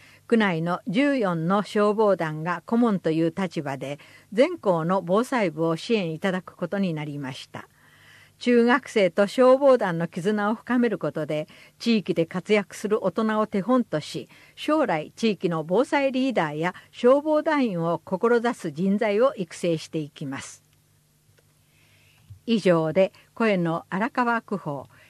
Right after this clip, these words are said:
平成二十八年三月十八日発行、荒川区の教育特集号を終わります。発行は荒川区教育委員会事務局指導室、郵便番号一一六の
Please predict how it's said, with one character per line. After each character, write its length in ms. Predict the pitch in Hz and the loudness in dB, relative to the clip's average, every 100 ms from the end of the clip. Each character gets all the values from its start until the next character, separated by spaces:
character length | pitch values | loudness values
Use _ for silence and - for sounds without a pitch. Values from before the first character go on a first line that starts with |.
| _ | _
平 220 | 247 339 | 0 0
成 300 | - 302 285 | 0 -2 2
二 180 | 262 269 | 4 4
十 180 | 202 170 | 2 -2
八 300 | 156 - 170 | -2 -8 -6
年 220 | 175 180 | -4 -4
三 260 | 269 311 | -2 0
月 240 | 240 175 160 | 0 -2 -8
十 220 | 190 180 | -4 -2
八 280 | 196 180 196 | -2 -6 -4
日 320 | 185 175 170 | -6 -4 -6
発 180 | 156 147 - | -6 -10 -12
行、 280 | 160 131 - - - - _ - | -10 -10 -12 -20 -20 -20 _ -10
荒 220 | 185 214 | -6 -4
川 300 | - 185 185 | -2 -2 -4
区 120 | 180 | -6
の 140 | 165 | -6
教 240 | 170 180 180 | -6 -2 -2
育 320 | 170 175 170 - | -2 -4 -6 -8
特 180 | 165 | -12
集 260 | - 330 302 | -6 -4 -2
号 280 | 277 185 180 | -2 0 2
を 220 | 240 330 _ - | 0 0 _ -8
終 80 | |
わ 80 | 160 | -6
り 120 | 143 | -6
ま 140 | 135 - | -12 -14
す。 240 | - - _ _ _ _ _ _ _ | -16 -18 _ _ _ _ _ _ _
発 220 | 185 - - | -6 -6 0
行 200 | 196 190 | 4 6
は 180 | 190 - _ | 4 0 _
荒 220 | 196 233 | -4 -2
川 300 | - 226 226 | -2 0 -2
区 280 | - 220 226 - | -2 -4 -4 0
教 200 | 269 330 | 2 2
育 200 | 339 302 | 0 0
委 40 | |
員 160 | 302 294 | 2 2
会 280 | 269 262 | 2 0
事 100 | 202 | 0
務 160 | 233 320 | 0 2
局 340 | 277 208 285 208 | 0 -4 -6 -8
指 260 | - 220 | -2 2
導 120 | 247 175 | 4 2
室、 420 | - - 151 - _ _ _ _ _ - | -6 -12 -12 -12 _ _ _ _ _ -4
郵 180 | 214 233 | 0 2
便 260 | 220 214 | 2 0
番 280 | 190 180 170 | 0 0 0
号 300 | 160 156 156 - | -2 -2 -4 -6
一 280 | 208 - 269 | -6 -4 -4
一 420 | 269 277 226 170 | -4 -6 -6 -6
六 320 | 175 - 196 | -6 -6 -4
の 220 | 156 165 | -4 -6